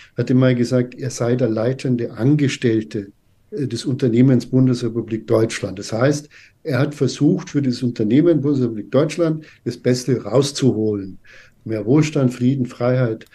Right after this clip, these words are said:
Arbeitsplätze, sowas. Ähm, heute ist man ja der Meinung, es geht nicht mehr darum, den Menschen was Gutes zu tun, sondern sie in eine Transformation zu schieben, einer Gesellschaftsveränderung,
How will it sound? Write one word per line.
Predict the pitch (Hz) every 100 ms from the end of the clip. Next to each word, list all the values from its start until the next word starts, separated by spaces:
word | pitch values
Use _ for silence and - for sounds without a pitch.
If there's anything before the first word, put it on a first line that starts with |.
| - _
Arbeitsplätze, | 117 131 120 - 120 117 - 131 113
sowas. | 123 123 123 101 - - - - -
Ähm, | 156 127 123 120 143 -
heute | - 123 113 127 156 156 185 185 185 - - _ _ _
ist | - 147
man | 165 151
ja | 143
der | 139
Meinung, | 131 113 120 156 156 147
es | - 135 123
geht | 147 147
nicht | 151 143
mehr | 135
darum, | 123 117 143 156 147
den | 131
Menschen | 120 131 151 151
was | 127 123 -
Gutes | 151 156 170 -
zu | -
tun, | 160 - 170 180
sondern | 123 143 143
sie | 127 143
in | 139
eine | 135 131 127
Transformation | - - 127 123 - 123 117 117 - 123 147 196
zu | 185 175
schieben, | - 170 170 165 165 143
einer | 143 123 120
Gesellschaftsveränderung, | 113 - - 151 - 175 156 - 165 143 139 143 139